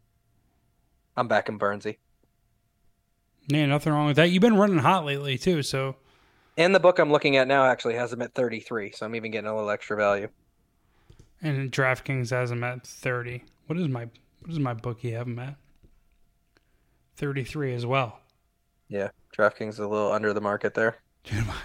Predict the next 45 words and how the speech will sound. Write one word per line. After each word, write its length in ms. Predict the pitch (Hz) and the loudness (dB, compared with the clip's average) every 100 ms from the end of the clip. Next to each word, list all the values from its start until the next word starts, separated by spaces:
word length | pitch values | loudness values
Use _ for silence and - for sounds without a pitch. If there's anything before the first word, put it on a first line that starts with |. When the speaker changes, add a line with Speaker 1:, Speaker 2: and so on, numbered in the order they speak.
| - | -6
Speaker 1:
DraftK-, 360 | 123 120 - - _ | -2 -2 -2 -6 _
DraftKings 460 | 131 123 - 117 - | 2 2 2 -4 -2
knows 220 | 113 113 | 0 0
something. 360 | - 113 120 113 | 2 0 -2 -2
They 120 | 123 | 2
know 160 | 127 | 4
they're 100 | 123 120 | 6 6
about 200 | 117 - | 4 2
to 180 | 117 - - | -2 -6 -4
take 160 | 135 | 0
a 60 | 117 | 2
bath 320 | 113 113 117 | 6 6 6
on 120 | 113 | 2
Sammy 300 | 113 120 117 | 2 0 0
Burns' 320 | 113 117 117 - | 0 0 0 0
bet, 260 | 123 117 | 2 2
so 100 | - | 0
they're 100 | 123 | -4
trying 260 | 117 127 123 | 0 0 0
to 80 | 120 | 0
cut 240 | - 120 | 2 2
it 80 | 120 | 2
a 40 | |
little 220 | 123 127 | 0 0
bit. 240 | 127 131 - _ _ - | 0 0 -2 _ _ -2
Speaker 2:
<laughs> 80 | 139 - - _ _ _ _ - - - - - | -2 -2 -12 _ _ _ _ -20 -16 -14 -14 -2
Dude, 260 | 170 160 139 | 4 4 6
my 180 | 151 180 | 4 4
bookie 540 | 151 156 156 143 135 | 2 -2 -2 -4 -4
is 180 | 139 131 | -6 -6
all 360 | - 135 131 | 2 4 4
over 200 | 120 120 | 2 0
the 100 | 117 | 0
place 320 | 110 120 117 - | 0 -2 -2 -4
with 80 | 117 | -4
some 200 | 120 113 | -4 -4
of 60 | |
his 120 | 113 | -6
numbers. 460 | 117 117 131 151 - - - - | -6 -6 -8 -12 -16 -18 -20 -8
Some 320 | - 185 220 | 2 6 6
of 40 | |
them 180 | 220 185 | 6 6
are 120 | 165 | 6
just 360 | 139 143 117 - _ _ - | 6 6 4 -2 _ _ -6
embarrassing 720 | 143 127 123 131 123 170 165 | -2 4 4 4 2 2 0